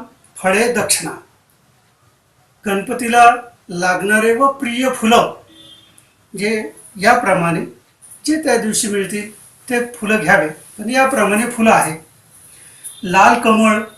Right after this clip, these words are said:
चाफा, केवडा, गोकर्ण, जाई, जास्वंद, शेवंती, गुलाब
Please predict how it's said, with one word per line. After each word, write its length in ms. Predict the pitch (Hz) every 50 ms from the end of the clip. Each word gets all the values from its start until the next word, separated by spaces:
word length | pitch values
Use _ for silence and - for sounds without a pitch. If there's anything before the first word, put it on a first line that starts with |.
| _ _ -
चाफा, 580 | - - 202 190 196 190 - - 208 214 214 214 214 - - - _ _ _ _ -
केवडा, 480 | - 208 202 202 196 202 208 208 208 202 202 - - - _ - 170 -
गोकर्ण, 640 | 185 190 185 - - 220 226 226 226 220 202 190 185 - - - - - _ - 165
जाई, 280 | - 208 208 226 240 214 180 - - - - _ _ _ _ _ - -
जास्वंद, 680 | 196 190 185 190 - - - 214 240 262 262 240 - 180 165 165 165 - - _ -
शेवंती, 880 | - - - - 214 214 214 220 254 262 247 240 214 190 185 190 - - - _ _ -
गुलाब 440 | 202 156 170 202 214 226 240 247 247